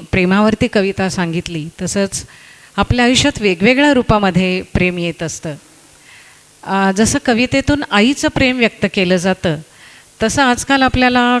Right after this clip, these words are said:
कवितांमधून वडिलांविषयीसुद्धा भावना व्यक्त होताना दिसतात. तर तसंच आज मी वडिलांवरची एक कविता, अ, लिहिलेली आहे, ती वाचून दाखवणार आहे.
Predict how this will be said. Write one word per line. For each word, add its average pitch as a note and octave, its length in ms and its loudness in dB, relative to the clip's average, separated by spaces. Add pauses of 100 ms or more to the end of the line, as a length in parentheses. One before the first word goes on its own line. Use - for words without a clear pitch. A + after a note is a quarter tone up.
कवितांमधून G#3+ 680 0
वडिलांविषयीसुद्धा G#3+ 1500 0 (400)
भावना F3+ 380 4
व्यक्त F3+ 280 -2
होताना E3 400 0
दिसतात. D3 400 -10 (760)
तर C4 60 2 (120)
तसंच D4 520 -2
आज G#3+ 260 2
मी A3 460 -2
वडिलांवरची F#3+ 680 0
एक - 140 -6
कविता, F#3+ 640 0 (140)
अ, E3 200 -6
लिहिलेली F#3+ 440 2
आहे, F#3+ 200 2
ती G#3 140 -2
वाचून F#3 360 -2
दाखवणार E3+ 420 -2
आहे. G3+ 300 -4